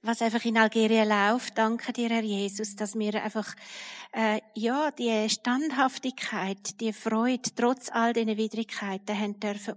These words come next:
rausspüren. Danke dir, Herr Jesus, dass du ihnen weiterhin einfach den Mut, die Kraft und die Zuversicht schenken wirst. Danke dir, Herr Jesus, dass du grad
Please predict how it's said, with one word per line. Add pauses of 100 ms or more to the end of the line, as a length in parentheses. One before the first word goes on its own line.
rausspüren. (2750)
Danke
dir,
Herr
Jesus,
dass
du
ihnen
weiterhin
einfach
den
Mut,
die
Kraft
und
die
Zuversicht (380)
schenken
wirst. (2750)
Danke
dir,
Herr
Jesus,
dass
du
grad